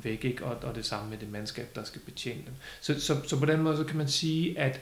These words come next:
at nedslidningen på den anden side har jo også været enorm. Og hvis nu, at konflikten havde været spredt ud,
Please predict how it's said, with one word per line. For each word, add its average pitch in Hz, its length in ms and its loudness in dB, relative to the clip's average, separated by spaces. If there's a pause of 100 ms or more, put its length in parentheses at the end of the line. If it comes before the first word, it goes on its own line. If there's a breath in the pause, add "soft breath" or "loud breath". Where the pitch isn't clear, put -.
at 170 180 2
nedslidningen 180 760 12
på 143 120 6
den 143 120 6
anden 170 320 12
side 147 400 10
har 127 140 2
jo - 80 -2
også 151 260 6
været 113 160 2
enorm. 120 280 -4 (240)
Og 139 100 2
hvis 143 200 4
nu, 180 260 12
at 147 420 0 (160)
konflikten 160 720 4
havde 135 280 6
været 120 200 2
spredt 123 460 0
ud, 208 200 6